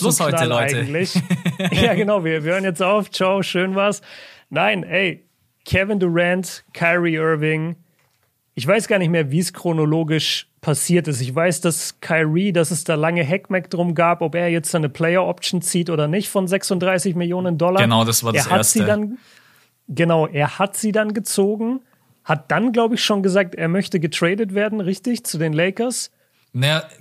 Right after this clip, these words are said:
Speaker 2: Irving
Speaker 1: War
Speaker 2: hat
Speaker 1: das
Speaker 2: ta-,
Speaker 1: da schon?
Speaker 2: Irving hat tatsächlich dann erstmal die Füße stillgehalten. Da gab's, da gab's gar nichts. Ich glaube, es war
Speaker 1: Ach
Speaker 2: so,
Speaker 1: so.
Speaker 2: ich glaub, am Mittwoch,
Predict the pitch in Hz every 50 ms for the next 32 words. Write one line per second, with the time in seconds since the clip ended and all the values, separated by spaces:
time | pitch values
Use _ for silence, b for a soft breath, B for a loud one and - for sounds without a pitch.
0 | 147 - - 151 175 190 196 175 165 175 175 - 180 175 170 175 214 - - -
1 | 135 170 185 196 165 156 160 156 165 143 131 - 160 160 180 190 - - 156 156
2 | 156 156 139 - - 135 135 147 147 147 147 139 - - 175 185 - - 127 107
3 | - - - 127 120 120 120 110 110 113 110 107 - 113 110 107 123 139 185 170
4 | 135 - - - - - - 127 135 151 147 139 - - 131 127 131 139 120 110
5 | 110 - - - - - b b b b b b b b 139 131 - 156 170 226
6 | 220 214 - 165 - - 156 139 151 156 147 170 185 156 156 - - - 131 -
7 | 165 190 190 - 151 139 139 143 170 - 180 - - - 190 214 214 214 -